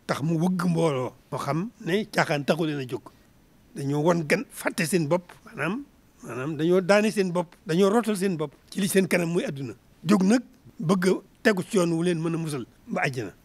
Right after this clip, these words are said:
Alhamdulillahi rabbil alamin. Kon moo jur mbooloo mi.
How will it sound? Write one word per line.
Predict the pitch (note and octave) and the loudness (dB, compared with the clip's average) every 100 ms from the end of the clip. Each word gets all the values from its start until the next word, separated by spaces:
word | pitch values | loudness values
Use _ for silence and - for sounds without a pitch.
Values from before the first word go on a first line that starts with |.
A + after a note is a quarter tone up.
| _ - - _ _ _ - | _ -20 -20 _ _ _ -10
Alhamdulillahi | D3 D3 D#3 C#3+ C#3+ | -6 -4 -4 -4 -2
rabbil | C#3 | -4
alamin. | C3 B2+ A#2+ G3 - - _ | -4 -6 -6 -8 -10 -20 _
Kon | - B2 | -10 -6
moo | C3+ D3 | -4 -4
jur | C3 B2 | -6 -8
mbooloo | A#2 A2 | -8 -10
mi. | F#2+ G2+ | -12 -14